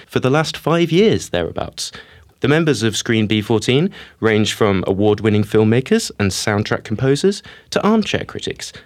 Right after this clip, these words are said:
and this show will feature various members of said collective discussing everything film for your entertainment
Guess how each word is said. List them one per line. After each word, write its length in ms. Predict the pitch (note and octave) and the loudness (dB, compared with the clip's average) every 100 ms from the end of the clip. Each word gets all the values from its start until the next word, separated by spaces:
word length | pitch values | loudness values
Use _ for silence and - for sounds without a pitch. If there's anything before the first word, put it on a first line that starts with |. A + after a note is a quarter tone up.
| _ | _
and 120 | - G#2+ | 0 2
this 120 | D3+ | 2
show 320 | - A#2 C#3+ - - - | 2 2 0 -4 -16 -4
will 80 | |
feature 340 | F#2+ A2+ - F#2 | -2 -2 -2 -2
various 440 | G#2 C3 C3 B2+ | 0 2 2 2
members 280 | C#3+ E3 G2 | 0 0 -2
of 80 | F#2 | -4
said 240 | - G#2+ | -4 -4
collective 440 | - G#2+ - A2+ - - _ | 0 -2 -2 -4 -6 -20 _
discussing 520 | A#2+ - D#3 D3+ C3 - | -6 -4 -2 -2 -4 0
everything 500 | F#3 F#3+ F#3+ F#3 F#3+ | -2 0 -2 0 0
film 420 | F#3 B2 F#2 E2+ - - | 0 0 2 -2 -8 -20
for 140 | - | -4
your 180 | G2 F2+ - | -2 -2 -2
entertainment 640 | A2+ - - B2+ B2+ C3 | -4 -4 -4 -2 0 -2